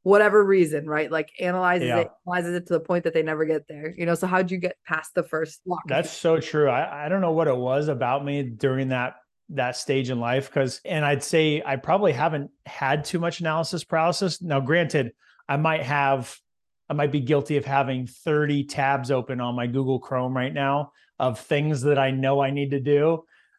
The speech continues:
Speaker 2: Like, "Ah, I need to finish doing this document," or, "Ah, I need to finish this, you know,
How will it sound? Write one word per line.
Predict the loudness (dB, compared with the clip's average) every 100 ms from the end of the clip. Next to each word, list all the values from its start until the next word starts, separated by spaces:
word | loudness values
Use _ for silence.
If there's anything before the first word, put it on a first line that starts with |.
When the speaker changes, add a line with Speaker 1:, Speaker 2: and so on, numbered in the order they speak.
| _
Speaker 2:
Like, | -4 -4 -6 0
"Ah, | 2 2 -4 -12 _ _ -2
I |
need | 0 2
to | 0
finish | 0 2 2 0 -8 -16 _ _ -4
doing | 2 2 2
this | 0
document," | 2 2 2 -2 -4 -2
or, | -4 0
"Ah, | 2 2 0
I | -6
need | -4
to | -4
finish | -2 -2 -2
this, | 0 0 0 -10 -8
you | -2
know, | 2 0 -2